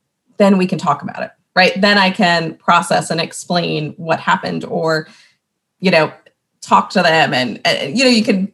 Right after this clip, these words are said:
process things a little bit better. But if we're both bumped out, essentially.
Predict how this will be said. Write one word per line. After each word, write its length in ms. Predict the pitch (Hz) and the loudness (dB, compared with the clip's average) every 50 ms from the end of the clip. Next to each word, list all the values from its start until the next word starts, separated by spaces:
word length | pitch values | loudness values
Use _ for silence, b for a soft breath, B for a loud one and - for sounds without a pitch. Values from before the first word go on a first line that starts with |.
| _ | _
process 500 | _ - - - 180 190 - - 160 - | _ -6 0 0 0 0 0 -4 -6 -6
things 220 | - 147 147 151 156 | -6 -6 -6 -4 -6
a 60 | 151 | -6
little 160 | 151 156 156 | -4 -4 -4
bit 200 | 147 143 - - | -4 -4 -4 -2
better. 240 | - 156 - - 143 | -2 -2 -2 -2 -4
But 100 | 127 - | -4 -6
if 100 | 175 - | -4 -2
we're 140 | 180 170 175 | -4 -4 -2
both 340 | - 208 208 202 - - _ _ _ - | 0 0 0 0 -2 -8 _ _ _ -2
bumped 260 | 180 185 196 185 - | 0 0 0 2 2
out, 180 | 180 185 165 156 | 2 2 2 0
essentially. 760 | 156 - 170 165 - - 147 - 110 - - 196 185 - | -2 -2 -4 -4 -4 -6 -6 -4 -4 -4 -4 -6 -8 -10